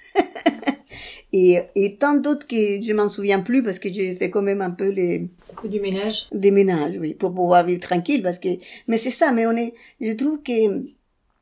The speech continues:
Speaker 1: peut-être ça arrive encore à un certain nombre de personnes. Il, on, il faut être solide, quoi.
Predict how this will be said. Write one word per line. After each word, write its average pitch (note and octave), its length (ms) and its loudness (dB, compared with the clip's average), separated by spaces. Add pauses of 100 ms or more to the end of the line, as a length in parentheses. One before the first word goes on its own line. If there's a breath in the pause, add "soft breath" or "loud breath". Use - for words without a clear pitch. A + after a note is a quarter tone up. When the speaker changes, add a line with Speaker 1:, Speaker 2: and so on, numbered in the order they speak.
(260)
Speaker 1:
peut-être A3 280 -2
ça - 180 -2
arrive E3+ 240 0
encore E3 260 -2
à F3 60 0
un - 20 -6
certain E3+ 300 -6
nombre F3 300 0
de D#3 100 -4
personnes. G3 520 -4 (520 loud breath)
Il, G#3+ 320 -2
on, G#3+ 80 4
il G#3+ 260 0
faut B3+ 160 0
être C4+ 120 -2
solide, C#4 420 4
quoi. F#3 160 -4